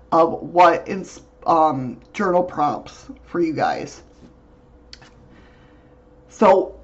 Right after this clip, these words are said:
what does inspired action mean to you? In what ways has taking inspired action supported your manifestation journey?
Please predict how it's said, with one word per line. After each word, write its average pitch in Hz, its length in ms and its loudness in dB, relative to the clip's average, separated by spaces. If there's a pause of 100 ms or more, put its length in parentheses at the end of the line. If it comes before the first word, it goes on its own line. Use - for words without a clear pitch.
(200)
what 320 320 2
does 240 340 2
inspired 185 560 -2
action 165 480 -6
mean 160 160 -6
to - 160 -16
you? 170 400 -2 (1400)
In 208 160 0
what 247 200 6
ways 233 280 4
has 196 400 -6 (380)
taking 220 380 -2
inspired 190 540 -2
action 170 440 -4
supported 170 500 -4
your 196 280 0
manifestation 139 880 -8
journey? - 380 -14